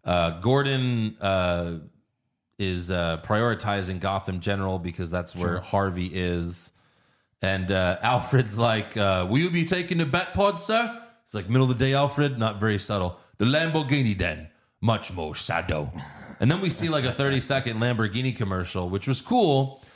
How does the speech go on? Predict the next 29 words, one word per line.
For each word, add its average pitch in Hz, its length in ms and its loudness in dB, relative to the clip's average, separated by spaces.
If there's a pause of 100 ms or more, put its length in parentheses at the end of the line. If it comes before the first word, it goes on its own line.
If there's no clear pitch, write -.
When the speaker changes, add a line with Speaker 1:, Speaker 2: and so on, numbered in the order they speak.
(140)
Speaker 1:
That 175 140 4
was 220 160 0
also, 170 560 0
uh, 120 560 2
like, 123 180 0
a 117 120 -2
quick - 380 -4
thirty-second, 123 840 -2
no, 131 200 0
not 123 200 0
even, 95 260 -4
like, 92 200 -6
a 92 40 -2
ten-second 104 640 -6
trailer 95 560 -4
Speaker 2:
Yeah. 107 340 -10
Speaker 1:
that 101 120 2
was, 95 160 -2
like, 90 160 -4
a 90 40 -2
T 101 220 -2
V 92 180 -2
spot - 640 -4
for 101 100 -4
a 90 60 -2
while. 101 540 0
<laughs> - 40 -14
It's 160 220 -4
like, - 300 -6